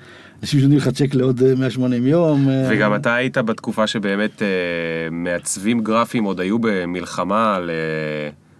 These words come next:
Speaker 2: על כבודם ועל, אה, זה שהם מעמדם וזה שבכלל צריך אותם. זאת אומרת, הייתה תקופת מעבר כזאת, היום אני חושב שלמעצבים גרפיים יש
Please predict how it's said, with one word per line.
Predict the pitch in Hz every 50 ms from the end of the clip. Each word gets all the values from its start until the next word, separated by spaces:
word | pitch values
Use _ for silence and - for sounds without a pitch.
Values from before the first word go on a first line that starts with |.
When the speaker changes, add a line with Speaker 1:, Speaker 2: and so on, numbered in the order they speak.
| _ - 87
Speaker 2:
על | 82 82 78 -
כבודם | - - 87 87 87 82 104 104 107 98 85 80 73 - - -
ועל, | 78 82 78 78 78 78 76
אה, | 76 76 73 73 76 76 76 73
זה | 73 87
שהם | 85 - - 98 90 85 85
מעמדם | 82 80 80 80 90 80 104 107 107 98
וזה | 87 90
שבכלל | 87 107 - - - 90
צריך | - - 92 87 117 - -
אותם. | 117 - 80 71 71 69 - - - - - - - - -
זאת | - -
אומרת, | - 90 87 85 -
הייתה | 90 82 - 113 117
תקופת | 113 - - - - - 120 110 -
מעבר | 117 104 95 92 87 95 110 110
כזאת, | 113 - 117 104 107 120 131 147 151 147 - - - - - - - -
היום | - 92 101 107
אני | 104
חושב | 104 - - 104
שלמעצבים | - 107 92 87 85 82 78 - - - 92 90 85 80
גרפיים | 73 - 90 80 - 98 80
יש | 78 76 71 - - -